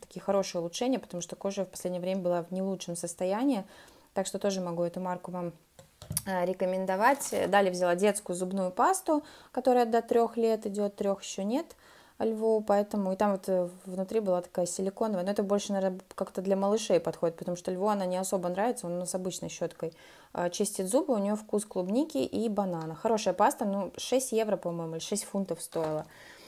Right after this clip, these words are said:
А, ну, как всегда, я очень часто,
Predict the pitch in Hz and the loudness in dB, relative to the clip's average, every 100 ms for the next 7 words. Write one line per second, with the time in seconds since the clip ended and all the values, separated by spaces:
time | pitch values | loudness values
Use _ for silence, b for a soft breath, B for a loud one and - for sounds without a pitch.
0 | B B B B B B B B 208 208 | B B B B B B B B -6 -2
1 | 208 208 240 269 - 220 208 233 226 196 | 0 4 4 4 2 2 6 8 8 6
2 | 190 185 196 202 - 190 - 208 202 196 | 2 2 2 0 -2 -6 2 2 4 0
3 | 180 | -2